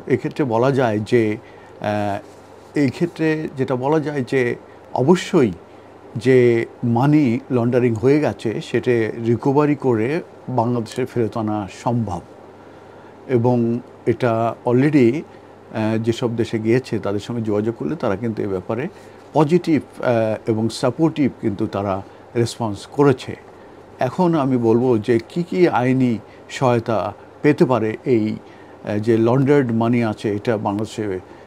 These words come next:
ফিরিয়ে আনার জন্যে। এই মানিটা ফেরত আনার জন্যে যে, আহ,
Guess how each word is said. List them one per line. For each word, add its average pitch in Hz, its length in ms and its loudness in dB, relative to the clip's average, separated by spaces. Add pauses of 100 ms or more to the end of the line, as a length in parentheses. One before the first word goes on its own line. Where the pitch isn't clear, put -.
(120)
ফিরিয়ে 151 260 6
আনার 110 280 0
জন্যে। 87 260 -6 (680)
এই 170 160 6
মানিটা 160 400 2
ফেরত 139 340 0
আনার 127 260 -2
জন্যে 123 340 -2 (580)
যে, 123 400 6 (480)
আহ, 113 60 -6